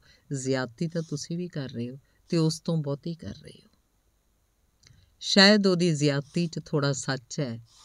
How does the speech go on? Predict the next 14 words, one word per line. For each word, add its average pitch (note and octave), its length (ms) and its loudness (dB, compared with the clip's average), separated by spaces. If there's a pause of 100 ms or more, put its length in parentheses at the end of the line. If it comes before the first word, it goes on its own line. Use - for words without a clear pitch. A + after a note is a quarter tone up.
(600)
ਕਿ D3+ 120 2
ਉਹ C#3 100 2
ਡਰ B2+ 300 -4
ਗਿਆ C#3+ 260 -4
ਹੈ, G#2 180 -10 (1080)
ਲੇਕਿਨ C3+ 480 -6 (520)
ਉਹਨੂੰ D#3 340 0
ਡਰ C3+ 260 0 (120)
ਤਾਂ F3+ 160 0
ਸ਼ੇਰ C#3+ 400 0
ਵਰਗਾ C3+ 300 -2
ਹੀ E3+ 80 -2
ਲੱਗਾ B2 320 -6
ਹੋਏਗਾ। - 460 -18